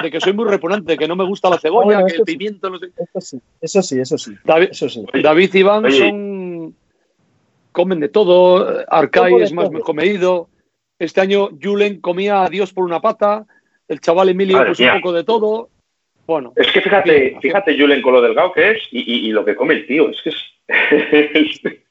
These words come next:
Speaker 2: No, gasta mucho.
Speaker 1: Gasta mucha energía, está en plena,
Speaker 3: Se nota que es
Speaker 1: en plena
Speaker 3: vasco.
Speaker 1: explosión.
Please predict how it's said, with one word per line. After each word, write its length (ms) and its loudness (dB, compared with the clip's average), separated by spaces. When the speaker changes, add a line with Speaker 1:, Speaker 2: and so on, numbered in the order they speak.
Speaker 2:
No, 400 -14
gasta 460 0
mucho. 200 -2
Speaker 1:
Gasta 280 0
mucha 220 -2
energía, 420 -4
está 160 -8
en 100 -8
plena, 640 -2
Speaker 3:
Se 120 4
nota 200 4
que 80 2
es 60 2
Speaker 1:
en 60 4
plena 200 2
Speaker 3:
vasco. 60 0
Speaker 1:
explosión. 520 -4